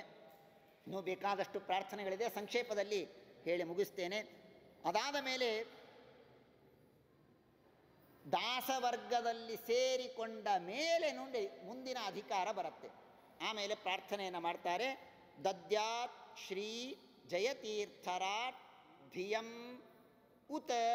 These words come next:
ಅವದ್ಯಾನಿ ಭಿಂದ್ಯಾತ್ ಮಮ,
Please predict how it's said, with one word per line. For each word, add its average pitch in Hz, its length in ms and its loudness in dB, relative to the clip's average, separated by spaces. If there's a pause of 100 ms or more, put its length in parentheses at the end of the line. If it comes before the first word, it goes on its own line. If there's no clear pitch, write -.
(500)
ಅವದ್ಯಾನಿ 202 1120 -2 (1000)
ಭಿಂದ್ಯಾತ್ 180 1120 0
ಮಮ, 220 200 0